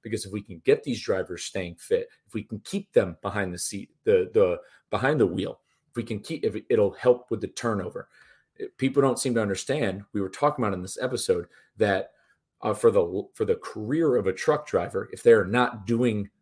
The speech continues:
the right things to stay healthy, eventually it will cut your career short in the majority. I know some people, there are exceptions. So at the end of the day, helping these drivers get these results will be overall good for the industry.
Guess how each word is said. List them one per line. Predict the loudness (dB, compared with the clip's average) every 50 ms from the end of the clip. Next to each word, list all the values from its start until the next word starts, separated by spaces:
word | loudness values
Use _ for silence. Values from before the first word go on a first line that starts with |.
| _ _ -4
the | -2
right | 0 2 0 0 -2 -4
things | -4 -4 -4 -4 -4
to | -6
stay | -4 -2 -2 -2 0
healthy, | 2 4 2 2 2 -4 -10 -10 -8
eventually | -2 0 0 0 0 -2 -4 -4 -4 -4
it | -4 -4 0
will | 4 6 6 6 4 0
cut | -2 -2 -2 -2 0 0
your | -2 -2 -2
career | -2 -8 -10 -8 -6 -6 -8 -8
short | -10 -6 0 2 4 4 2 0 _ _ _ _ _ _ _
in | -6 -6 -4
the | -4
majority. | -4 -4 -6 -2 0 4 4 4 4 2 0 -6 -14 -14
I | -12
know | -10 -10 -8
some | -6 -6 -6 -4
people, | -4 -4 -2 0
there | 2 4 4 2
are | 2
exceptions. | 0 -2 -2 -2 -2 -4 -6 -14 -16 -18 -20 _ _ -20 -20 _ _
So | -4 2 4 4 4
at | 4
the | 0 -2 -2
end | -2 0
of | 0
the | -2 0
day, | 2 4 4 4 4 0 -6 -10 _ _ _ _ _ _ _ _ _ _ _ _ _ _ _ _ _ _ _ _ _ _ _ _ _ _ _ _ _ -6
helping | 0 4 4 4 4 2 0 0
these | 0 -4 -4 -4
drivers | -2 0 0 2 2 0 -2 -4 -4 0
get | 0 0 0
these | 0 -6 -6 -6 -6
results | -6 -4 0 0 2 2 0 -2 -4 -12 -12 -18 _ _ _ _
will | -6 -4 -4
be | -2 -2 -2
overall | -2 -2 0 0 0 0 0 -2
good | -2 -4 -4 -4
for | -6 -8
the | -6 -2 0 2
industry. | 2 2 0 -2 -4 -2 -2 -2 -2 -4